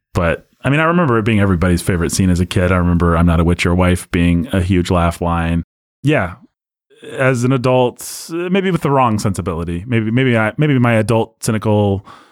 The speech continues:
more artistically savvy brain is, is wrong not to. It's like the same reason you wouldn't like the genie in Aladdin, or you wouldn't like any number of popular things that aren't, don't really gel well with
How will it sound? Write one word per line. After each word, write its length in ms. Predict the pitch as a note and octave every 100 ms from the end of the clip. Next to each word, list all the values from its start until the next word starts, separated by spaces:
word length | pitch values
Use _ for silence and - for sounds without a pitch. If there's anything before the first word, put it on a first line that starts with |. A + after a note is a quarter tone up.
| _ _ _ _ _
more 460 | A2 A2+ A2+ A2 G#2
artistically 1000 | G2 - G#2+ - F#2+ G#2+ G2+ G2 F#2+ F#2+ - _ _ _
savvy 380 | - A2+ G2 G2+
brain 560 | F#2 G2 F#2+ F#2 F#2+ - _ _ _ _ -
is, 160 | G2+ F#2+
is 200 | G2 -
wrong 380 | F#2+ F#2 F2+
not 200 | F2+ F2
to. 340 | - A2 C3+ D#3
It's 120 | D3
like 140 | E3+
the 60 | C3
same 200 | C#3 A2+
reason 240 | G#2 G2+
you 100 | F#2+
wouldn't 180 | F#2 F2
like 160 | E2+ F2
the 80 | F2
genie 400 | F2 E2+ F2 E2+
in 80 |
Aladdin, 640 | E2 D#2+ E2 E2 E2 E2+ E2
or 100 | D#2+
you 120 | D#2+
wouldn't 260 | D#2+ E2 -
like 260 | E2 D#2 F2
any 120 | E2+
number 260 | E2 E2 E2
of 100 | -
popular 440 | F2 D#2 E2+ E2
things 400 | E2+ F#2+ E2+ E2
that 220 | - E2 - - _ _ _ -
aren't, 260 | F2 E2+ -
don't 140 | F#2
really 180 | E2+ D#2+
gel 320 | D#2 E2+ E2
well 300 | E2 E2 E2+
with 360 | D#2 - -